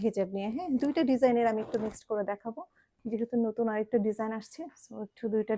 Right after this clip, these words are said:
ডিজাইনের আমি একটু মিক্সড করে দেখাবো। এটা আমি দেখাচ্ছি যে-, যেটা হচ্ছে ব্ল্যাকের মধ্যে গোল্ডেন একটা কালার। হ্যাঁ, খুব সুন্দর একটা কালার এটা। আর হচ্ছে যেটা, হ্যাঁ, বলবো সেটা হচ্ছে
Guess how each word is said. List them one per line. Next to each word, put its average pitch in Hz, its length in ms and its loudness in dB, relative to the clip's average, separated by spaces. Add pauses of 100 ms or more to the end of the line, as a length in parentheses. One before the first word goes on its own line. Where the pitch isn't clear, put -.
ডিজাইনের 226 400 -2
আমি 240 140 0
একটু 226 180 -2
মিক্সড 202 280 -6
করে 185 220 4
দেখাবো। 185 220 -4 (380)
এটা 285 140 2
আমি 277 160 8
দেখাচ্ছি 262 340 6
যে-, 240 180 4 (180)
যেটা 233 240 2
হচ্ছে - 240 -4 (280)
ব্ল্যাকের 208 440 0
মধ্যে 208 260 -8 (180)
গোল্ডেন 214 360 -2
একটা - 180 -10 (460)
কালার। 190 320 4
হ্যাঁ, 320 140 -2 (120)
খুব 294 100 -6 (100)
সুন্দর 262 260 6 (100)
একটা 247 220 -6
কালার 208 300 4
এটা। 285 140 -4 (560)
আর 214 80 2 (120)
হচ্ছে 247 280 -2 (1800)
যেটা, 220 180 0 (440)
হ্যাঁ, 233 200 0
বলবো 214 260 4
সেটা 277 200 -2
হচ্ছে 294 160 0